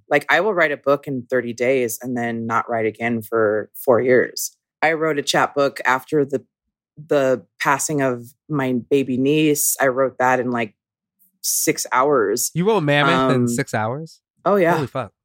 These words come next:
Speaker 1: Yeah, because the deadline was <laughs> six hours away. So I just sat down and wrote it.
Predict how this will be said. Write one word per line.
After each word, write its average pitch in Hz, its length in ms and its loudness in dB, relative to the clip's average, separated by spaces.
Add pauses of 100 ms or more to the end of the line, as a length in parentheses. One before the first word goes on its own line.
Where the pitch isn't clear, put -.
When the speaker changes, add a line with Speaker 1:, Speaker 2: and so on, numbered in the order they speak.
(500)
Speaker 1:
Yeah, 185 220 0
because 156 320 0
the 160 80 2
deadline 151 720 2
was 143 260 0
<laughs> - 20 -4
six - 300 0
hours 277 320 0
away. 311 400 2
So 269 140 0
I 254 80 4
just - 260 -18
sat 247 260 0
down 208 220 -2
and 202 160 -2
wrote 220 200 2
it. 127 260 -4